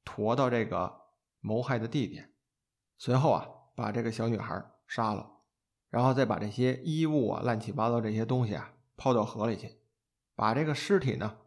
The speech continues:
藏到了芦苇丛中。这个整个的杀人抛尸的过程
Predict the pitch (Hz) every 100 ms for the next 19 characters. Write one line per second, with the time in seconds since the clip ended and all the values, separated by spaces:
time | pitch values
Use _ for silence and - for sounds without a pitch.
0 | _ - - - 113 113 101 57 - _
1 | _ - 113 117 92 - 101 110 113 _
2 | _ _ _ _ _ _ _ _ _ _
3 | _ _ - 175 151 - 107 110 170 131
4 | 85 - - _ _ - 160 160 127 117
5 | 156 - - 175 175 170 175 123 101 -
6 | -